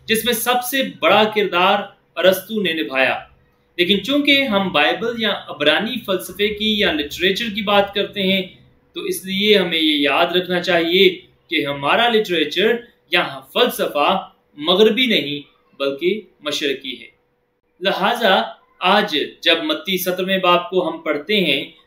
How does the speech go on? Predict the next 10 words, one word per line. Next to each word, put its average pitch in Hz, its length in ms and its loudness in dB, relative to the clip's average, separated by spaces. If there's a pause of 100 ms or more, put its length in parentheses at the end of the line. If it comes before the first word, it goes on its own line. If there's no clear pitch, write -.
(100)
तो 185 60 6
इस 185 180 2
तमहीद 185 640 2
में 202 240 4
कही 190 380 2
गई 202 160 -2
सारी 196 580 0
बातें 156 600 0 (280)
याद 143 380 0
रखिएगा, 135 540 -4